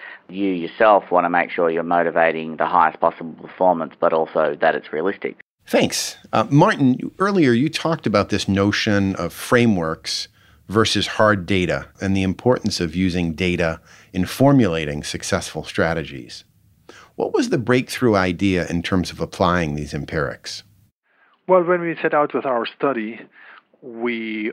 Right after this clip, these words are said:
Speaker 3: wanted to first understand where economic profit is in the world.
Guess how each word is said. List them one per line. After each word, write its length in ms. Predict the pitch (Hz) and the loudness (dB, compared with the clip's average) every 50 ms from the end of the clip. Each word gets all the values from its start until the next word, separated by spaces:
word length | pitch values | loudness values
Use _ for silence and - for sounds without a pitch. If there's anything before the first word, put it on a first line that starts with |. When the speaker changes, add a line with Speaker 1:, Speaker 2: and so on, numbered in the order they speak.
| - | -6
Speaker 3:
wanted 260 | - 120 131 131 143 123 | -2 -2 -2 0 -2 -8
to 100 | 107 98 | -10 -8
first 260 | - 127 117 104 - | -4 -4 -4 -2 -4
understand 540 | 117 107 107 101 - - - 104 104 101 101 | -6 -6 -6 -8 -8 -6 -6 -6 -6 -6 -8
where 400 | 107 113 117 113 107 104 104 - - | -4 -2 0 2 2 0 0 -4 -10
economic 420 | - - - 107 101 98 95 _ | -12 -10 -8 -6 -6 -8 -8 _
profit 320 | - - 101 92 - 110 - - | -8 -6 -6 -6 -6 -10 -14 -8
is 200 | - 135 123 107 - - - | -4 -4 -4 -4 -6 -12 -16
in 140 | - 95 | -16 -14
the 40 | 95 | -14
world. 380 | - - - - - - - | -10 -8 -8 -8 -10 -12 -18